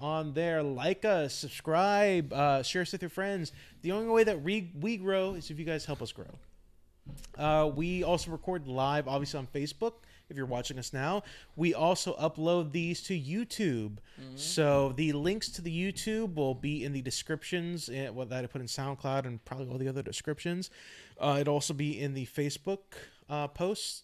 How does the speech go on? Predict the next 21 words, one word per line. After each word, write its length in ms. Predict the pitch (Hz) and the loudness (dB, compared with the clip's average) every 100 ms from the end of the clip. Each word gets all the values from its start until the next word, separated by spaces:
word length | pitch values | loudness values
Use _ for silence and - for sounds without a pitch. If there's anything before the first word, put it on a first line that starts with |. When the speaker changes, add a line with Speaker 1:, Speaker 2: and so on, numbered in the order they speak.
| - | -10
Speaker 1:
I'm 180 | 131 127 | -8 -6
sure 320 | - - 165 | -6 -4 -4
the, 320 | 143 151 143 | -2 -2 0
uh, 320 | 127 127 117 110 | 0 0 -2 -4
link 300 | 113 143 143 | -4 -6 -4
to 80 | |
our 80 | 135 | -4
YouTube 320 | 135 175 165 | -4 -4 -6
channel 280 | - 160 147 - | -4 -4 -4 2
is 240 | 180 180 | 2 2
in 100 | 240 | -4
the 80 | 233 | -2
Facebook 380 | 170 143 - - | -2 -2 -6 -10
description. 400 | - 139 - 156 | -8 -8 -4 -4
If 100 | 139 | -4
it's 120 | 131 | -6
not, 200 | 156 - | -6 -6
I'm 120 | 135 | -8
gonna 120 | 131 104 | -8 -6
add 160 | 120 | -6
it 80 | 123 | -8